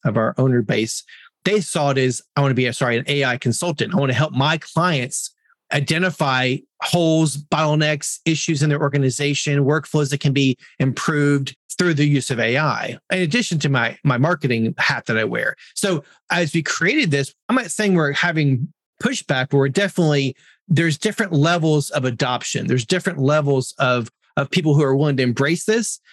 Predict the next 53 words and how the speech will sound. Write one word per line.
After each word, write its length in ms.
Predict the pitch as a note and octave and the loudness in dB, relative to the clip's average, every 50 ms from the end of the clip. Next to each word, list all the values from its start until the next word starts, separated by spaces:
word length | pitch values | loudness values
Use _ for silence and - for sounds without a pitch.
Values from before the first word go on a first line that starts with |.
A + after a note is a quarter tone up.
| - - | -4 -2
And 80 | C#3+ | 0
I 60 | E3 D#3+ | 2 2
have 180 | F3+ G3 F#3 | 2 0 -2
some, 380 | - - D#3 C#3+ B2+ A#2 D3 - - | -2 -2 -2 -2 -2 -2 -4 -6 -4
I 40 | - | 0
mean, 240 | D3 D3 D3 C#3 B2 | 0 2 0 0 -2
people 300 | - - F#3+ D3 D#3 D3+ | -2 -2 0 2 2 2
that 140 | C3 C#3 C3+ | 2 0 -2
are 120 | B2+ A#2 A2 | -2 -4 -4
champions 800 | - - - - F3 F#3+ F#3+ E3+ C#3+ C#3 A#2 G2 G#2 G#2+ - - | -6 -6 -2 0 0 0 0 0 0 -2 -2 -4 -6 -8 -6 -4
that 120 | D#3 C3 | -2 -2
are, 160 | B2+ B2+ A#2+ _ _ - _ _ - | -2 -4 -4 _ _ -20 _ _ -2
"Hey, 160 | C#3 E3 E3 | 0 0 2
Robert, 380 | C#3+ D#3 E3+ E3+ C#3 C3 B2+ C#3 | 2 2 2 2 0 -2 -2 0
whatever 600 | C#3 E3+ F#3 G3+ G3+ F3 F#3+ F#3+ F3+ D#3+ C#3+ _ _ _ _ _ _ _ - - | 2 2 2 2 2 2 2 2 2 0 -2 _ _ _ _ _ _ _ -10 -4
tool 260 | - - G#3 G#3+ G#3+ | 0 2 4 4 4
you 100 | F3+ F#3 | 4 2
want 120 | G3 F#3+ | 2 2
me 60 | E3+ | 2
to 100 | D3+ D3 | 2 2
beta 280 | B2 D3+ D#3+ F3 F3+ F3+ | 0 0 0 2 0 0
test, 380 | D3 - F#3 F3+ F3 - - - | -2 -2 -2 -2 -2 -4 -4 -2
throw 160 | F#3 F3+ F3+ | 0 2 2
it 60 | F3 | 2
at 160 | F3 E3+ D#3 | 2 0 0
me. 80 | D3+ D3+ | 0 2
I'm, 180 | D3+ D#3 D#3+ D3 D3 | 2 2 0 0 0
I'll 140 | C3+ D3+ D3 | 0 -2 0
beta 260 | D3 D#3+ D#3 D3 C#3 | 0 -2 -2 -2 -2
test 300 | B2+ - B2+ A2+ - - | -2 -2 -4 -4 -2 0
it." 40 | C3 | 0
And 40 | B2+ | 2
we 120 | C#3+ D#3+ | 2 2
have 140 | D3 D3 D3 | 0 0 0
a 80 | C#3 C3+ | 0 0
whole 460 | - D#3+ E3+ F3 E3+ D#3+ D#3 E3 - _ - | 0 2 2 2 2 2 0 -2 -6 _ -8
team 300 | - - F3+ F3+ E3 D3 | -2 -2 0 0 2 0
of 100 | C3 C3+ | 0 0
alpha 320 | C#3 C#3+ D#3 D3 - D3 | 0 -2 -2 0 -2 -4
testers 400 | - - D3 C#3+ - D#3+ C#3+ C3+ | -2 -2 -2 -2 -2 -2 -2 -2
and 100 | C#3 A#2+ | 0 0
beta 180 | C3+ C3+ C3 B2 | 0 0 0 0
testers 340 | - - C3 - - A#2+ | 0 -2 -2 -2 -2 -2
that 120 | G#2+ C3+ B2+ | -2 -2 0
we 80 | B2 | 0
use 380 | A#2+ C#3+ F3 D#3+ C#3+ C3+ B2+ - _ _ _ _ _ - | 0 2 2 4 2 2 0 -4 _ _ _ _ _ -4
as 180 | D3 D3+ D3+ C#3+ | -2 -2 0 2
we're 80 | D3 | 2
rolling 280 | C#3 D3 C#3+ C#3 C3+ C3+ | 2 2 2 2 2 0
out 80 | C3 | 0
our 100 | B2 A#2+ | 0 0
new 140 | A#2+ B2 A#2+ | 0 0 0
program, 580 | - - - G3+ F3 C#3 A2 G2+ A2 A2+ - | 0 -2 -2 -2 -2 -4 -4 -6 -6 -6 -8